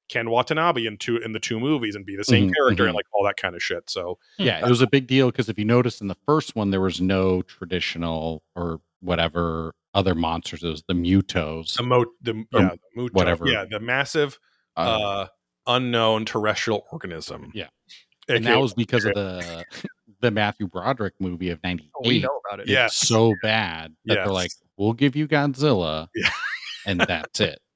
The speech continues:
Speaker 2: So they
Speaker 1: Yes.
Speaker 2: had to prove themselves
Speaker 1: Right,
Speaker 2: to, like,
Speaker 1: right.
Speaker 2: then get any other monsters.
Speaker 1: Yes. Uh, Bryan Cranston in that movie,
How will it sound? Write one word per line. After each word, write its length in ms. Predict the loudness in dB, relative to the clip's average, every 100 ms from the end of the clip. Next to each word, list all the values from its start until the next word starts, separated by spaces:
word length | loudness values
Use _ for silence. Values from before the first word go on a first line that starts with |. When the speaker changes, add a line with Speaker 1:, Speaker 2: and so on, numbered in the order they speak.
| -8 0
Speaker 2:
So 100 | 2
they 80 | 2
Speaker 1:
Yes. 40 |
Speaker 2:
had 60 | 2
to 60 |
prove 360 | 2 8 8 8
themselves 760 | 4 2 2 0 0 -4 -6 0
Speaker 1:
Right, 140 | 2 2
Speaker 2:
to, 60 |
like, 100 | 2 -4
Speaker 1:
right. 120 | -8 0
Speaker 2:
then 220 | 0 2
get 240 | -2 -4 -4
any 220 | -4 -4
other 160 | -6 -10
monsters. 480 | -12 -12 -14 -14 -8
Speaker 1:
Yes. 420 | -6 -6 -8 -12 -4
Uh, 280 | 2 2 0
Bryan 340 | 2 2 2
Cranston 400 | 0 2 2 2
in 60 | 0
that 180 | 0 0
movie, 500 | -2 -2 -4 -4